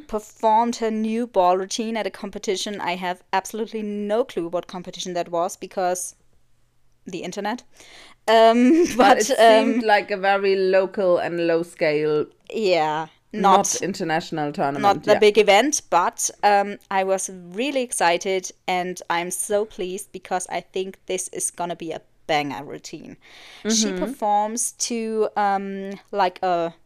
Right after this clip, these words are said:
Speaker 1: more rock version, um,
Speaker 2: Cover song, yeah.
Speaker 1: of Billie Eilish's, um, Bad
Speaker 2: Bad Guy.
Speaker 1: Guy. Um, and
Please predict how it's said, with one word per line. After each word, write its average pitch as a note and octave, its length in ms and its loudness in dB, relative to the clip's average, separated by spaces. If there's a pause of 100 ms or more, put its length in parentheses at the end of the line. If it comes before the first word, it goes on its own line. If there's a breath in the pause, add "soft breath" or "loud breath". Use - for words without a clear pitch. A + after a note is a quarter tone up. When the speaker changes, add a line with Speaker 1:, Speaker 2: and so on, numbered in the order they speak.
(160)
Speaker 1:
more F#3+ 400 0
rock F#3 460 -4
version, A#3 920 0 (440 soft breath)
um, G#3 440 0
Speaker 2:
Cover F#3+ 320 -2
song, F3 480 -6
yeah. E3+ 240 -2
Speaker 1:
of G3 80 -14
Billie G3+ 280 -2
Eilish's, A3 920 0 (220)
um, F#3+ 640 -2 (720)
Bad F#3 220 2
Speaker 2:
Bad - 80 -18
Guy. G#3+ 340 0 (1700)
Speaker 1:
Guy. G#3 320 4
Um, G#3 320 -6 (160)
and G3+ 480 -2